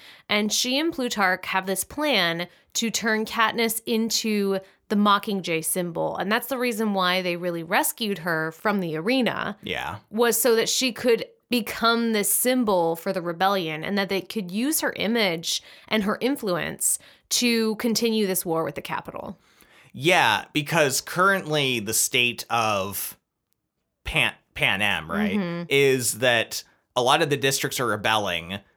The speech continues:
Speaker 2: some more successfully than others. Some are still under Capitol control.
Speaker 1: Yeah.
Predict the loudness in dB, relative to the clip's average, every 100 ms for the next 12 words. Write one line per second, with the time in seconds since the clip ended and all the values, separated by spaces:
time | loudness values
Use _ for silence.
0 | -4 2 4 4 2 0 -2 0 0 -2
1 | -2 -2 -2 -2 -2 -4 -2 -2 -2 -4
2 | -2 -2 0 -4 -4 -2 -2 -2 -4 -4
3 | -2 -2 -4 -10 -10 -8 -2 2 2 2
4 | 2 2 2 0 -2